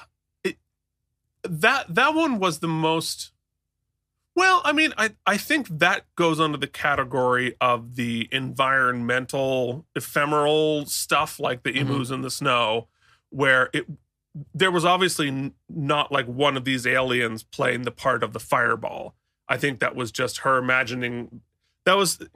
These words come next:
Speaker 1: it's almost like that was the more subconscious imagination manifesting itself as opposed to the very specific conscious stuff. Um,
Speaker 2: Well, I think this
Speaker 1: but
Speaker 2: is like, so what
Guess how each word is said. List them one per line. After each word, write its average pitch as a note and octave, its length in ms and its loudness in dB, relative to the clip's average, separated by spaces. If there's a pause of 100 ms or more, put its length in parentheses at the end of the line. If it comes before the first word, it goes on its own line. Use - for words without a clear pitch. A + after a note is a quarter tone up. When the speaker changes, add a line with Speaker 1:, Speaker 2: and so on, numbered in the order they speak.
Speaker 1:
it's - 220 -4
almost D#4 220 0
like F#3 160 0
that F3 140 -2
was E3 140 -4
the D3+ 80 -4
more D3 160 -2
subconscious F3+ 840 -4
imagination F#3 800 -2
manifesting F#3+ 640 -2
itself F#3+ 540 -2
as C#3+ 180 0
opposed C3+ 420 -4
to C3 180 -2
the B2 100 -8
very B2 400 0
specific B2+ 600 -6
conscious C#3 420 -6
stuff. F3+ 360 -2 (600)
Um, B2 480 -4 (460)
Speaker 2:
Well, C4+ 100 6
I C4+ 40 2
think D#4 200 2
this F3+ 120 6
Speaker 1:
but E3 60 8
Speaker 2:
is G#3+ 140 0
like, F3 300 2
so - 180 2
what G3 240 2